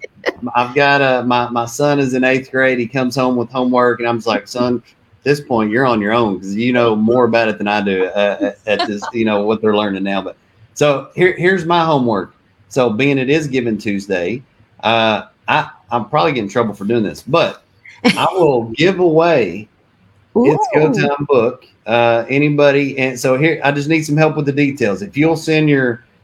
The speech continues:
Speaker 1: your shipping address and your name to, to Michelle or however you wanna do it,
Speaker 2: Yeah, perfect.
Speaker 1: uh,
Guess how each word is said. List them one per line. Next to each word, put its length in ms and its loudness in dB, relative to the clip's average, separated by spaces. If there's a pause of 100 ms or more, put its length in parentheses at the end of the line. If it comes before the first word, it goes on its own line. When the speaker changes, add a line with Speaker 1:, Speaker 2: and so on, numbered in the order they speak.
Speaker 1:
your 100 -4
shipping 420 0
address 460 2
and 80 -4
your 100 -2
name 520 0 (300)
to, 440 2
to 80 -4
Michelle 580 2
or 140 -2
however 260 0
you 160 0
wanna 240 2
do 220 2
it, 140 2 (520)
Speaker 2:
Yeah, 140 0
perfect. 200 2
Speaker 1:
uh, 120 -2